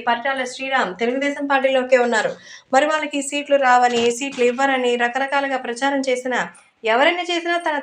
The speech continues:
తండ్రి పెట్టినటువంటి ఒక రూల్ని అతిక్రమించడానికైతే ఊరుకోరు. పరిటాల రవి అంటే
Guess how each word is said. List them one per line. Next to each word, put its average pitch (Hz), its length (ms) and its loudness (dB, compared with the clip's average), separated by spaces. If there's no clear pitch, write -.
తండ్రి 269 320 -2
పెట్టినటువంటి 277 680 -4
ఒక 254 100 0
రూల్ని 339 300 0
అతిక్రమించడానికైతే 294 1000 -2
ఊరుకోరు. 233 360 -4
పరిటాల 233 360 2
రవి 240 280 0
అంటే 247 200 -4